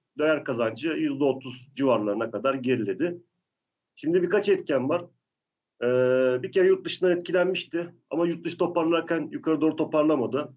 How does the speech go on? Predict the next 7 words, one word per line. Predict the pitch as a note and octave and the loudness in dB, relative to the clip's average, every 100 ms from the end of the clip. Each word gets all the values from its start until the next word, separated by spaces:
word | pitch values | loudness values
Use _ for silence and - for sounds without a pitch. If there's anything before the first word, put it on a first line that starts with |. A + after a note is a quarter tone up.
| _ | _
İkincisi | - - E3+ E3+ F3 F3+ F3 | -18 -6 -2 0 2 2 2
bilanço | D3+ F3 F3 F3+ | 2 2 2 -2
sezonundayız. | F3 D3+ D#3 D#3 D#3 D#3 D#3 - _ B2+ | -2 -2 0 2 2 2 0 -10 _ -4
Bilançoların | C3+ C#3+ - D#3+ D3+ | -2 0 0 -2 0
iyi | C3+ C#3+ | -2 0
geldiği | D3+ C#3 C#3+ | 0 0 -4
söylenemez. | - D3+ C#3+ C#3+ C3 C3 - | -4 -2 2 2 2 -2 -10